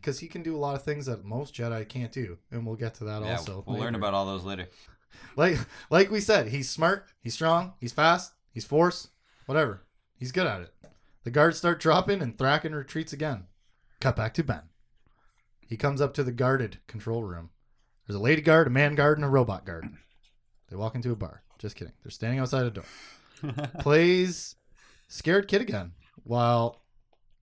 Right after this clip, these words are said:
Speaker 1: mentally trying to prioritize which order to take these people out in. Jason has taught him well. <laughs> Like, he steps up to the scenario, and he turns on his analyzer brain immediately,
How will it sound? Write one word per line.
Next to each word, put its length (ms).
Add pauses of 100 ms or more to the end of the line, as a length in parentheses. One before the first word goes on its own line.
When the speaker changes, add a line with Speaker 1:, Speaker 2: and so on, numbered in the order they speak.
(120)
Speaker 1:
mentally 720
trying 360
to 100
prioritize 960
which 300
order 320
to 100
take 340
these 180
people 340
out 180
in. 180 (600)
Jason 680 (460)
has 220
taught 320
him 240
well. 400
<laughs> 60 (380)
Like, 320
he 300
steps 420
up 160
to 80
the 100
scenario, 500
and 160
he 120
turns 320
on 240
his 340
analyzer 640
brain 420
immediately, 640